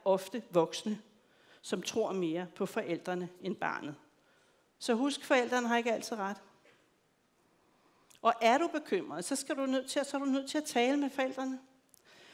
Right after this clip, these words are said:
Øh, opdragelse er ikke en privat sag, og heller ikke, hvis barnet mistrives. Det er okay at blande sig, for børnene har brug for, at der er nogle voksne, der blander sig.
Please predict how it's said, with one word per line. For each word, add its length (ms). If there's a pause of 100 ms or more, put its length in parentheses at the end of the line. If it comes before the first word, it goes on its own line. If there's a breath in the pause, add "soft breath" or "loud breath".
(240 loud breath)
Øh, 340 (100)
opdragelse 640
er 100
ikke 240
en 80
privat 460
sag, 360 (100)
og 80
heller 440
ikke, 160
hvis 160
barnet 640
mistrives. 560
Det 140
er 140
okay 540
at 100
blande 420
sig, 200 (340 loud breath)
for 120
børnene 500
har 480
brug 260
for, 300 (120)
at 120
der 60
er 120
nogle 220
voksne, 480 (100)
der 60
blander 380
sig. 160